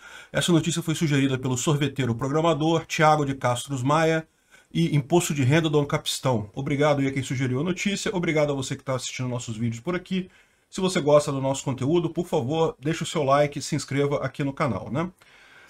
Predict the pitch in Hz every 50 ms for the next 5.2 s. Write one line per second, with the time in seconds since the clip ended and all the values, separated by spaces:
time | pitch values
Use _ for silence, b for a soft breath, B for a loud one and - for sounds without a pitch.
0 | B _ - 294 220 180 180 170 120 107 - - - 156 160 151 - - 185 214
1 | 240 226 226 233 226 220 220 - 208 202 170 196 180 202 175 135 151 165 175 185
2 | 180 180 175 143 165 170 175 170 175 175 185 170 139 117 143 180 180 180 - -
3 | 160 147 135 127 151 170 160 139 156 160 165 175 - - 160 156 156 147 143 147
4 | 151 151 147 143 143 139 139 135 127 - - - 165 147 165 190 190 - _ -
5 | 147 113 107